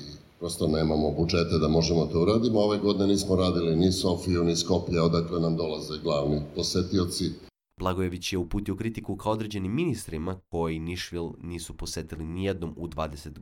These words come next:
Speaker 2: osam godina njegovog postojanja. Dodao je da je čudno kako se Ministarstvo omladine nije angažovalo, pritom što festival prema njegovim podacima ima jako mladu publiku i izuzetno jak volonterski tim.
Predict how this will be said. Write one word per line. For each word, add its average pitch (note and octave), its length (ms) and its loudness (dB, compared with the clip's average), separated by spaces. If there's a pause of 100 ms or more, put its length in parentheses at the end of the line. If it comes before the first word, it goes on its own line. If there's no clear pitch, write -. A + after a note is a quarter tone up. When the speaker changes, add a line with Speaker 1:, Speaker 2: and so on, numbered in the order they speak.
(120)
Speaker 2:
osam D#2 340 -8
godina D2 380 -8
njegovog D2 400 -10
postojanja. D2+ 600 -6 (280)
Dodao F2 260 -2
je E2 140 -2
da D#2 120 -8
je D#2 240 -6
čudno E2 640 -4 (120)
kako E2+ 240 -8
se - 140 -6
Ministarstvo E2 580 -6
omladine E2 360 -6
nije E2 200 -4
angažovalo, D#2+ 460 -6
pritom D#2 420 -6
što - 160 -12
festival E2+ 480 -8
prema E2 220 -4
njegovim F2 300 -4
podacima D#2+ 520 -6 (140)
ima D#2+ 160 -8
jako G2+ 360 -2
mladu F#2 300 -4
publiku - 560 -8 (100)
i E2 80 -10
izuzetno D#2+ 760 -8
jak D#2 380 -8
volonterski D2 640 -8
tim. C2 200 -10